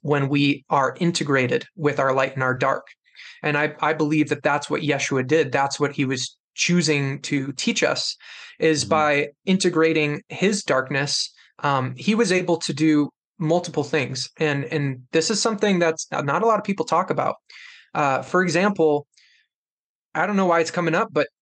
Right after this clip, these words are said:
Speaker 1: people don't realize that Yeshua, if we are all one, we're all interconnected, then Yeshua knew at the soul level that what he was gonna go through was going to create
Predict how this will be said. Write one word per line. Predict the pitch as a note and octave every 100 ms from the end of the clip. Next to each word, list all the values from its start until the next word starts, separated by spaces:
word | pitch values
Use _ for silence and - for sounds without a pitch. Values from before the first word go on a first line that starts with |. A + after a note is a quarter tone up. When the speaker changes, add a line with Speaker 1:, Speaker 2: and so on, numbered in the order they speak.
| -
Speaker 1:
people | - G3+ D#4
don't | C4+ C#3
realize | D#3+ G3 F3 D#3+ - D#3
that | C#3+ C3+ - _ F3+
Yeshua, | D3 F#3 G#3 G#3+ F3 D#3 D3 -
if | D#3+ -
we | D#3+ F#3
are | F3 E3
all | F3+ D#3
one, | D#3 G#3 F#3+ E3+
we're | D#3 E3+
all | F3
interconnected, | F3+ E3 E3+ D#3+ D3+ F3+ - D3+ D3 -
then | D#3+ D3
Yeshua | D#3+ G#3 - G3 E3+ D3
knew | C#3+ C#3+ E3+ B3+ D3+ - _ -
at | F3 F3
the | D#3
soul | - F3 F#3
level | D3+ E3 A3+ G#3
that | -
what | D3 F3+
he | E3 F#3
was | D#3+ C#3+ - _ - C#3+
gonna | D3+ D3
go | C#3 E3+
through | G3 A#3 C4+ C#4 - - -
was | E3+ D#3+
going | E3+ G3 A3+
to | G3
create | - F3+ E3+ E3+ F3